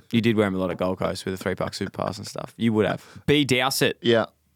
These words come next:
Speaker 1: said, "People who kit out their house when their team's in the grand
Speaker 2: Oh,
Speaker 1: final."
Speaker 2: people who paint their fences as well.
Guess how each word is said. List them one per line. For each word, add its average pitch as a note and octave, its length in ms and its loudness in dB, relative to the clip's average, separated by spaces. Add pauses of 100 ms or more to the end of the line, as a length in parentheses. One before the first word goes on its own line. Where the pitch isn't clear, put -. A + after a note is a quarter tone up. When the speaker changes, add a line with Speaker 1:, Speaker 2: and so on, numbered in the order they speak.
(240)
Speaker 1:
said, B2+ 420 0
"People D3+ 260 6
who F3+ 120 8
kit - 280 0
out C3 200 2
their A#2 140 4
house A2 520 0
when G#2+ 200 6
their G#2 160 2
team's G#2+ 360 0
in G#2+ 240 8
the G#2 80 10
grand G2+ 220 8
Speaker 2:
Oh, F#2+ 120 6
Speaker 1:
final." A2 340 6
Speaker 2:
people A2 180 4
who F#2 40 -2
paint A#2 200 2
their A2 100 4
fences G2+ 480 0
as E2+ 80 -4
well. F2 360 2